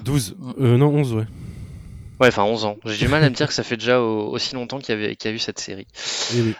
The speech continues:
Speaker 2: Euh, voilà. En fait, il a pas fait grand-chose en dehors de, de Stargate.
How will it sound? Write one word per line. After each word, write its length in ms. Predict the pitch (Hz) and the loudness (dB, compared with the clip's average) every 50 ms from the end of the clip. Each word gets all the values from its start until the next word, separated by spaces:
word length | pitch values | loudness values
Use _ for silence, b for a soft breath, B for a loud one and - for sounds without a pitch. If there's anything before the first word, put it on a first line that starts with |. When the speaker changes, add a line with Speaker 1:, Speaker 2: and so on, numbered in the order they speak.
| B B | B B
Speaker 2:
Euh, 500 | - 107 107 107 107 104 101 101 101 98 101 | 2 2 4 4 2 2 0 0 -2 -2 0
voilà. 180 | 110 113 - - | 0 0 2 2
En 60 | 123 | 2
fait, 200 | - 196 - - | 2 0 2 4
il 60 | 135 | 2
a 60 | 113 | 2
pas 180 | - - 175 170 | 4 4 2 2
fait 140 | - - 170 | 2 0 -4
grand-chose 500 | - - 139 131 - - 151 156 147 131 | -4 -4 -6 -6 -4 -4 -2 -2 -2 -2
en 60 | 117 | -2
dehors 180 | 107 113 131 131 | -2 -2 -2 -2
de, 340 | 120 110 104 104 98 101 | -2 -4 -4 -4 -4 -6
de 140 | 101 104 107 | -6 -6 -6
Stargate. 600 | 104 - - 107 98 98 95 87 - - - - | -6 -4 -4 -4 -4 -6 -8 -14 -14 -14 -18 -18